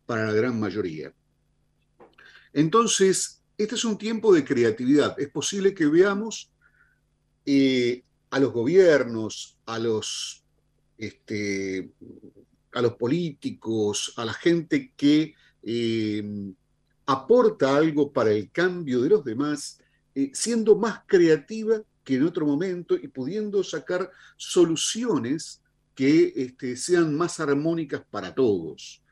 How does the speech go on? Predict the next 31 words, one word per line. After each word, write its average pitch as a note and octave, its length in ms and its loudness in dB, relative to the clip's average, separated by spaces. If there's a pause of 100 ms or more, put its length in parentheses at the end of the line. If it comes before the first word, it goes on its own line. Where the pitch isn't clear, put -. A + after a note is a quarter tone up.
(140)
O G#2+ 80 -12
sea A2 200 -2
que A2+ 80 -6
va D3+ 120 0
a - 20 -4
ser D#3+ 400 0 (300)
un A#2+ 200 -4
mes - 400 -2 (480)
realmente B2+ 600 0
más B2 240 -8
fácil, C3+ 280 -8
donde A#2 200 -2
vamos G#3+ 280 -2
a F3+ 60 0
ver, E3+ 240 0 (280)
ojalá C3 540 -4
y G2 120 -10
Dios A2 260 -8
quiera B2+ 220 0
así, F3 320 -2 (420)
este, B2 300 -8
cosas F#3 300 0 (100)
positivas F#3 760 -2
que C3+ 140 -6
puedan C#3 480 2
surgir C#3+ 580 -2 (460)
para C3+ 480 0
el G#2+ 180 -8
beneficio G#2 560 -6
de F#2+ 80 -4
todos. - 640 -14